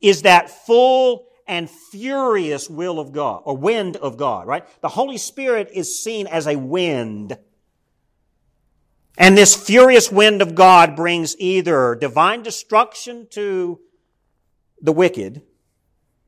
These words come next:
or divine deliverance to the faithful.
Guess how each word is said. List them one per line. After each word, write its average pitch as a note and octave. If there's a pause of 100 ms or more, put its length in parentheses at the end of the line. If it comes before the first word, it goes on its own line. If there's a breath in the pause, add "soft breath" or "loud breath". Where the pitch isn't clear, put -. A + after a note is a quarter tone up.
(520)
or D3+
divine E3
deliverance C#3 (760)
to -
the G#2+
faithful. -